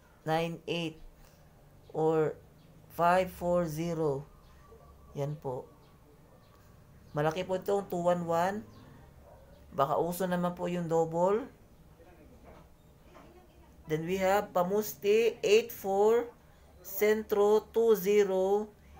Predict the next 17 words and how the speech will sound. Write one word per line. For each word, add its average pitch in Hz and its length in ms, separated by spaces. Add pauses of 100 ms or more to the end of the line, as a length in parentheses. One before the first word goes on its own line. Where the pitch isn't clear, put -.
(340)
ending 208 800
zero 190 540
five. 190 560 (800)
So, 175 240
pwede 185 320
po 202 160
yan 202 240
eight 214 400
two 214 160
zero, 190 720 (480)
two 202 160
zero 208 320
five, 196 500 (1600)
o 151 160
four 220 320
zero 220 400
two. 202 480